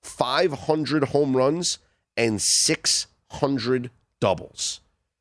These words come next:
It's the eleventh All-Star selection for Albert Pujols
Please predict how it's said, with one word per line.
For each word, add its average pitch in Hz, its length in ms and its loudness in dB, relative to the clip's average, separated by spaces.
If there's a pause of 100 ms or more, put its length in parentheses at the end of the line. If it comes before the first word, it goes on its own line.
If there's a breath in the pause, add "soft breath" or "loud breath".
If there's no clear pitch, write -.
(400)
It's 123 160 2
the 127 140 2
eleventh 131 560 2
All-Star 135 500 4
selection 127 680 2 (140)
for - 200 2
Albert 101 340 -2
Pujols 156 600 2